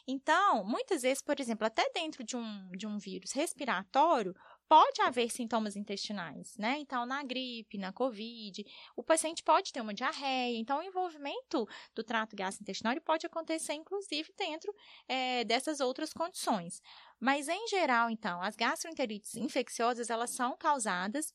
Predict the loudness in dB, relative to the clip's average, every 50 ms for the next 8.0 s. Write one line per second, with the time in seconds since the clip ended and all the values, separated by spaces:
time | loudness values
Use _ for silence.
0 | _ _ -2 -2 -2 -2 -4 -8 -10 -8 -8 -6 -6 -6 -6 -4 -4 -4 -4 -6
1 | -8 -8 -6 -6 -6 -6 -6 -10 _ -6 -4 -2 -2 -2 -2 -4 -2 -2 -2 -2
2 | -2 -2 -2 -2 -4 -6 -6 -6 -6 -6 -6 -8 -16 -20 -20 -20 -20 -14 -4 2
3 | 2 2 4 4 0 0 -2 -2 -4 -2 0 0 -2 -2 -2 -2 0 2 2 2
4 | 2 0 2 4 6 6 6 6 4 2 0 0 0 0 0 -2 -6 -6 -8 -6
5 | 0 2 4 6 6 6 4 2 2 2 2 2 2 2 0 -2 -2 -2 -4 -2
6 | 0 0 0 0 0 -2 -4 -4 -6 -8 -8 -4 -4 -4 -4 -2 -2 -2 -2 -2
7 | -4 -6 -6 -4 -4 -4 -4 -6 -4 0 2 2 4 4 2 2 0 -2 -4